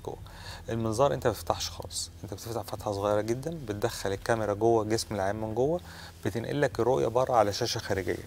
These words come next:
فبتقدر تعمل العملية من غير لما بتفتح، هي بتبقى باصة على الشاشة وأنت شغال كده. فهي بتعود على العيان إن ما يبقاش في فتح، فكل ما بتترجم الفتح صغير، الفكرة مش بس الجلد، الفكرة في العضلات اللي تحتيه والأنسجة كلها، كلها بتتفتحش،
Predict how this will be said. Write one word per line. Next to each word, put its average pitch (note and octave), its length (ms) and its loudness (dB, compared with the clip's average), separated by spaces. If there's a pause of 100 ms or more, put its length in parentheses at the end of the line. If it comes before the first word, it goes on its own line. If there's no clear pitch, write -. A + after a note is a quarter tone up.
فبتقدر C3 360 4
تعمل C3 300 -2
العملية A2+ 380 0
من C#3+ 80 -4
غير B2 140 0
لما A#2 100 -2
بتفتح، - 460 -8 (140)
هي G2+ 160 -4
بتبقى - 260 -6
باصة B2 220 -2
على G2+ 80 -12
الشاشة B2+ 380 -6
وأنت B2 160 -10
شغال F2+ 360 -6
كده. - 100 -14 (720)
فهي A2+ 520 4
بتعود B2+ 360 6
على B2 80 10
العيان A#2 380 4
إن C3 140 -2
ما A2 120 2
يبقاش - 260 0
في A2+ 80 -4
فتح، - 400 -8 (680)
فكل - 760 2
ما B2 140 2
بتترجم A2 460 2
الفتح A2 400 0
صغير، A#2+ 440 0 (520)
الفكرة G#2+ 440 0
مش A2+ 140 2
بس A#2 260 0
الجلد، G2+ 360 -2
الفكرة A#2 360 -4
في - 120 -4
العضلات G2+ 460 4
اللي G#2 140 2
تحتيه - 400 -6
والأنسجة G#2+ 560 -2
كلها، F2+ 360 -4
كلها A#2+ 180 0
بتتفتحش، - 720 -4